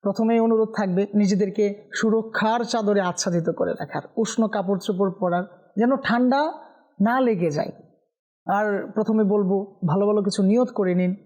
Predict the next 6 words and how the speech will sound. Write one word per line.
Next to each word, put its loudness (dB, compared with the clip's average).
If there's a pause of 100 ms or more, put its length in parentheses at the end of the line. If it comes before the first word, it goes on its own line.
(240)
কেননা 0 (340)
নিয়াতুল 2
মুমিনিন 0 (180)
খয়রুম 2
মিন 2 (260)
আমালিহি। 0